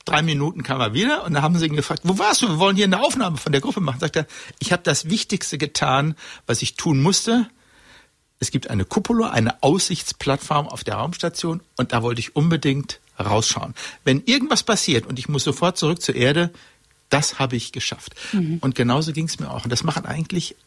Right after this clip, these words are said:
Speaker 1: alle Astronauten. Man versucht erstmal zum Fenster zu kommen und diesen Blick hinunter zu haben. Warum ist er so wichtig? Nun, zunächst erstmal ist der Abstand gar nicht so groß. Es sind ungefähr dreihundertfünfzig bis vierhundert Kilometer. Aber dieser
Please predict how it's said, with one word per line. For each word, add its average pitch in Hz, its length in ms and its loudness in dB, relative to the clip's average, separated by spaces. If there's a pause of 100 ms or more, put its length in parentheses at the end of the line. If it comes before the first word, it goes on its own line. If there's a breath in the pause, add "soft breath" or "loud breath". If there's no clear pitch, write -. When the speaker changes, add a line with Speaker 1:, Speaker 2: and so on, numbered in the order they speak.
(100)
Speaker 1:
alle 190 220 2
Astronauten. 139 840 -2 (400 loud breath)
Man 131 140 2
versucht 135 440 2
erstmal 135 320 0
zum 104 200 -2
Fenster 156 380 0
zu 156 120 -4
kommen 156 400 0
und 127 260 0
diesen 123 320 2
Blick 127 260 0
hinunter 127 540 2
zu - 320 -4
haben. 104 320 -4 (560 loud breath)
Warum 190 240 0
ist - 140 0
er - 100 -2
so 107 160 -4
wichtig? 143 460 -6 (600 loud breath)
Nun, 175 120 4
zunächst 214 300 2
erstmal 175 200 0
ist - 140 0
der - 100 -2
Abstand 127 380 0
gar 110 160 2
nicht 113 160 2
so 117 120 2
groß. 131 420 2
Es - 120 0
sind - 140 -2
ungefähr 117 340 0
dreihundertfünfzig 120 720 -2
bis 110 160 -2
vierhundert 127 360 0
Kilometer. 135 600 2 (800 loud breath)
Aber 139 240 0
dieser 147 420 -4